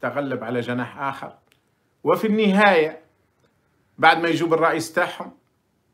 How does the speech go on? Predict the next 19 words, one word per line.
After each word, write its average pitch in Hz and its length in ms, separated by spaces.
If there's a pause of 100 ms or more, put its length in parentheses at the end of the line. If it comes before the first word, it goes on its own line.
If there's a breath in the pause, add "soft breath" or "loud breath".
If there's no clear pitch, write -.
(1500)
راح 147 240
يعفوا 147 340
على 135 160
هذه 127 320
المافيا 135 600
لأنهم 139 260
كلهم 135 280
صحاب، 135 440 (480)
وشوفوا 139 280
برك 127 180
الصور 143 380
نتاعهم 135 480 (320)
باش 123 120
تلقوهم 127 320
باللي 123 160
كانوا 123 220
دايمًا 117 220
مع 101 100
بعضهم. 80 340